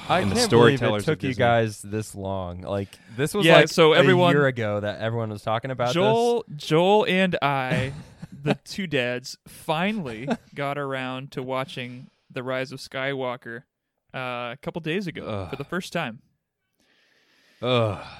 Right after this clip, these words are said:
Speaker 3: And it was,
Speaker 2: So
Speaker 3: it didn't
Speaker 2: sad.
Speaker 3: go well.
Speaker 2: It's so sad.
Speaker 3: And it's, here's the thing for me. Um, I came into it with probably the most optimistic approach you can have.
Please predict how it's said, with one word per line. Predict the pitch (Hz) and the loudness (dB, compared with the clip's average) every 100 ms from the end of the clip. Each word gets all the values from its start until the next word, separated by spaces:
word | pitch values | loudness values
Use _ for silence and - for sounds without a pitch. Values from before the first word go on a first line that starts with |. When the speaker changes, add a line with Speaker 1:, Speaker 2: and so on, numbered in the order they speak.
| - | -12
Speaker 3:
And | 147 151 | -8 -6
it | 139 | -4
was, | 143 135 - - - - - - _ _ | -6 -6 -14 -18 -20 -20 -20 -20 _ _
Speaker 2:
So | - - | -16 -8
Speaker 3:
it | 175 | -6
didn't | 202 | -4
Speaker 2:
sad. | 175 90 90 | -4 -4 -4
Speaker 3:
go | |
well. | 104 - _ _ _ _ _ _ | -8 -14 _ _ _ _ _ _
Speaker 2:
It's | - | -14
so | - 151 | -8 -8
sad. | - 113 123 | -6 -4 0
Speaker 3:
And | 190 196 | -2 0
it's, | 202 - _ _ _ - | -4 -4 _ _ _ -2
here's | 175 311 | 0 0
the | 254 | -2
thing | 226 196 | -2 -4
for | 156 | -6
me. | 156 196 123 139 _ - | -4 -6 -6 -12 _ -6
Um, | 151 147 143 _ _ _ _ _ _ _ _ _ | -2 -2 -6 _ _ _ _ _ _ _ _ _
I | 165 233 339 - _ - | -4 -4 -6 -10 _ -20
came | - 220 214 | -8 -6 -4
into | 160 151 127 | -8 -10 -12
it | 67 - 151 | -14 -14 -12
with | 156 | -12
probably | - 220 262 240 | -6 -6 -4 -8
the | 185 | -8
most | 156 147 - _ - | -8 -10 -16 _ -10
optimistic | 165 226 - 247 175 156 - 151 - | -8 -8 -10 -12 -10 -12 -12 -16 -14
approach | 139 - 143 123 - | -18 -12 -10 -10 -14
you | - 120 123 | -16 -14 -12
can | 127 135 | -14 -14
have. | 107 - _ | -18 -18 _